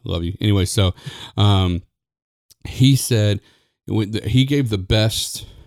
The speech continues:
um, concept on taking the gospel into your schools, your jobs, your work, your communities, all that stuff that I think I've ever heard. Um,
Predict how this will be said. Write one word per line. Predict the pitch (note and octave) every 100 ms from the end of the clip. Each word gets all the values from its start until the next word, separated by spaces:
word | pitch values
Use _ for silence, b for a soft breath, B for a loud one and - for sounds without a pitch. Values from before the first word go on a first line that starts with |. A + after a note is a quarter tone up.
| -
um, | - G2 F#2 F2+ -
concept | - A#2 A#2 G#2 G2 F#2 - G2
on | F#2+ F#2 F#2+ b b _
taking | - A2+ A2 G2+
the | F#2
gospel | F2+ F2 - F2+ F2
into | D#2+ F2+ -
your | E2+ D#2+
schools, | - F#2 F2+ F2+
your | F2 F2
jobs, | F#2 E2 E2 F2
your | F2+
work, | E2+ E2 -
your | D#2+
communities, | - F#2 F2+ F2 E2+ -
all | D#2+
that | D#2
stuff | - E2 B B B G2+
that | G#2
I | A2+
think | A2 -
I've | E2+ E2+
ever | - E2 C2
heard. | - D#2+ D#2 C#2+ - B B B
Um, | F#2+ F2+ F2